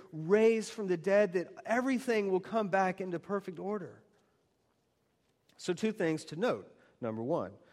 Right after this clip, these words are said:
the creation will be set free, verses twenty and twenty-one. "The creation was subjected to futility, not willingly, but because of him who subjected it,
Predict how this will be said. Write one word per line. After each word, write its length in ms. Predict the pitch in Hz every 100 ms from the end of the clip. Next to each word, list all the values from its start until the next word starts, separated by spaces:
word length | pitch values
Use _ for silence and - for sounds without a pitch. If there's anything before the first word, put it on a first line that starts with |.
| _ _ _ _ _ _
the 80 | 135
creation 600 | - 135 147 147 165 139
will 120 | 123
be 120 | 139
set 340 | 123 - 110 104
free, 560 | - 196 139 95 98 98
verses 360 | 117 113 127 -
twenty 440 | - 113 107 135 135
and 120 | 113
twenty-one. 560 | - 104 107 208 98 - _ _ _ _ _ _
"The 80 | 139
creation 680 | - 156 160 170 240 233 240 - - -
was 180 | 156 151
subjected 540 | 151 120 135 - 208
to 80 | 233
futility, 600 | - 226 - 139 110 143
not 220 | 170 185
willingly, 560 | 147 135 110 110 120 151
but 160 | 147
because 460 | 123 - 156 160 170
of 100 | 202
him 240 | 156 131
who 100 | 143
subjected 640 | 139 147 139 175 180 117 92
it, 180 | 95